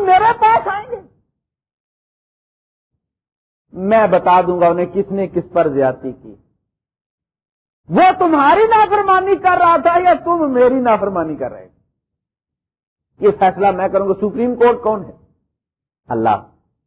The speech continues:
فیصلے تو وہ کرے گا۔ فَأُنَبِّئُكُم بِمَا كُنتُمْ تَعْمَلُونَ، میں بتا دوں گا، میں فیصلہ کر دوں گا، میں نکھیڑا کر دوں گا کون کیا کر رہا تھا، کون کس کی نافرمانی کر رہا تھا۔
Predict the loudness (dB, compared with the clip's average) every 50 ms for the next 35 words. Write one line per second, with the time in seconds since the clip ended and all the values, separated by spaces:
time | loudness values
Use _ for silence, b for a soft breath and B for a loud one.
0 | _ _ _ _ _ _ _ _ _ _ -18 -18 -16 -12 -10 -8 -6 -6 -6 -6
1 | -8 -10 -12 -14 -14 -14 -16 _ _ _ _ _ _ _ _ _ _ _ _ _
2 | _ _ _ _ _ _ _ _ _ _ _ _ _ _ _ _ _ _ _ 0
3 | 2 2 4 4 2 2 2 0 0 2 0 0 0 0 -2 -4 -4 -4 -4 -2
4 | 0 -2 -2 -2 -4 -10 -10 -10 -12 -12 -8 -4 -2 0 0 0 -2 -4 -4 -2
5 | -2 -4 -4 -4 -6 -6 -6 -6 -6 -8 -6 -6 -6 -6 -6 -8 -6 -6 -6 -4
6 | -4 -4 -4 -4 -4 -4 -4 -4 -4 -6 -4 -4 -4 -4 -4 -4 -2 -2 0 0
7 | 0 0 2 2 2 2 0 0 0 2 2 4 4 2 2 2 0 -2 -2 -2
8 | -4 -2 -4 -2 -2 -2 -4 -4 -4 -6 -4 -4 -4 -4 -6 -6 -4 -4 -6 -4
9 | -6 -8 -4 -2 -2 -2 -2 -4 -10 -12 -14 _ -10 -8 -6 -6 -6 -6 -8 -10
10 | -10 -10 -12 -12 -12 -12 -12 -12 -14 -18 -20 _